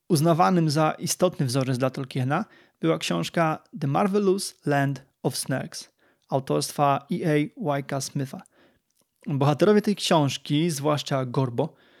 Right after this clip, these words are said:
mogą być uznawani za pierwowzór hobbitów jako rasy.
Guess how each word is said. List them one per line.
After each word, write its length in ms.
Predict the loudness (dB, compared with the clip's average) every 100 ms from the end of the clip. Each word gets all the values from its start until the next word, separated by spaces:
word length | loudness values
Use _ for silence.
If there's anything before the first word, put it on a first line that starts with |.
| _ _ _ _ _
mogą 340 | -2 0 0 0
być 180 | 0 -4
uznawani 680 | -4 -2 0 2 4 4 2
za 200 | 2 0
pierwowzór 600 | 2 0 2 0 2 -2
hobbitów 540 | -2 -6 -4 -6 -6 -8
jako 220 | -6 -6
rasy. 240 | -8 -10